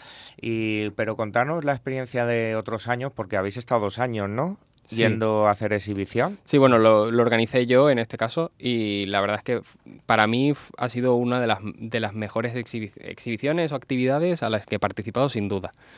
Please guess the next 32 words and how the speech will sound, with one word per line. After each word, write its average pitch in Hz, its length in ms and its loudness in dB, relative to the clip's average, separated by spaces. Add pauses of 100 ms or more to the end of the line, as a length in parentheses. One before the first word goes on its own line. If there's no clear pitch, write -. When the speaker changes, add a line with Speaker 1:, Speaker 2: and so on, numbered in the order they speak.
(300)
Speaker 2:
por 104 560 4
la 104 140 0
calidez 110 340 0
de 135 80 0
la 113 100 0
gente, 143 640 0
luego, 117 540 2
eh, 101 260 -8
la, 92 220 -4 (240)
la 95 140 -14
cantidad 101 300 -8
de 107 40 -6
repercusión 120 800 -2
que 98 520 -6
eso 113 200 -6
conlleva, 117 500 0 (680)
incluso 135 440 4
hasta 123 240 4
para 117 220 4
los 117 160 0
propios, 151 600 2 (320)
eh, 113 540 0
los 113 220 -8
propios, 127 760 -2
las 110 140 -12
propias 131 240 -4
personas 127 300 -4
que 127 100 2
habían 117 240 2
participado 117 540 0
con 117 160 -2
nosotros, 139 560 -2